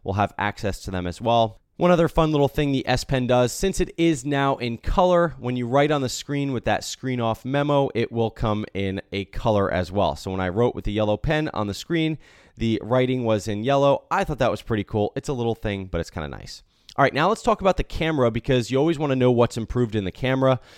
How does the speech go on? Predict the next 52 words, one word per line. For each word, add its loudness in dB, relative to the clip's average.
So -2
the 2
camera 0
is -2
basically, 2
they -2
didn't -4
say -2
it -2
was -4
the -2
identical -2
setup 0
from 0
the -2
S -2
nine -2
Plus, -2
but -2
it -6
sort -2
of -2
looks -6
that 2
way. 4
The 0
main 0
thing 0
they've -2
improved -2
here -2
is -2
the -2
software. 0
So -6
they 4
have 4
this -4
new 0
thing, -2
which 0
they 2
call 2
Intelligent 2
Camera, -2
and -2
what 4
it 0
does 2
is -2
when -2
you -2